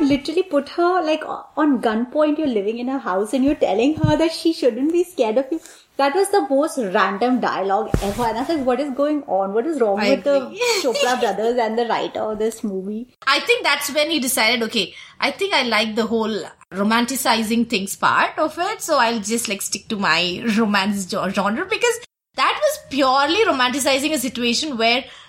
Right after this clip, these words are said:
Speaker 2: a guy is, like, holding you hostage and, you know, she, and then you're, like, connecting with that guy, you know?
Speaker 1: Yeah, I,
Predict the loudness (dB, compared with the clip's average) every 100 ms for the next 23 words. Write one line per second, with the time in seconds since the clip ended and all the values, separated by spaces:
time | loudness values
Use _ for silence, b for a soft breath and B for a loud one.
0 | B 0 2 2 2 2 2 2 2 0
1 | 0 0 0 0 0 -2 -2 -2 -4 -6
2 | b b b 0 2 2 2 0 0 -2
3 | -2 -2 0 0 -2 -2 -4 -4 -6 -6
4 | 0 2 2 2 -2 -8 -10 -16 -8 -6